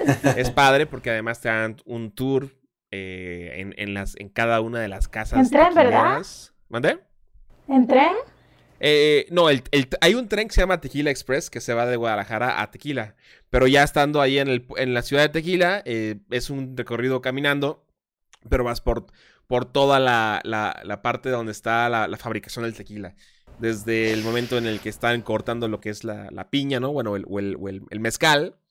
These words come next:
Speaker 2: y hasta el momento donde lo están procesando, están destilando. Entonces, te van mostrando cómo se hace el tequila, pero bueno,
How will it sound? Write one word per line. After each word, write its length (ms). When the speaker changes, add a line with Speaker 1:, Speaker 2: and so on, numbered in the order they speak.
Speaker 2:
y 200
hasta 200
el 60
momento 240
donde 160
lo 80
están 400
procesando, 880
están 240
destilando. 680
Entonces, 300
te 100
van 140
mostrando 560
cómo 240
se 160
hace 160
el 100
tequila, 420
pero 180
bueno, 200